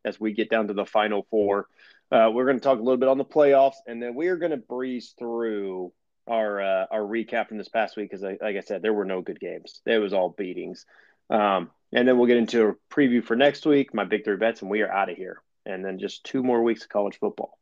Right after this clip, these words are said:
So, nowhere to start, but the head coach of Texas A and M, Jimbo Fisher, has been officially fired. And not only that, Drew, they,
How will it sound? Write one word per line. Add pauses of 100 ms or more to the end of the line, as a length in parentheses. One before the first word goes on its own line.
(180)
So, (840)
nowhere
to
start, (840)
but (200)
the (580)
head
coach (140)
of
Texas
A
and
M,
Jimbo
Fisher,
has
been
officially (360)
fired. (160)
And
not
only
that,
Drew, (680)
they,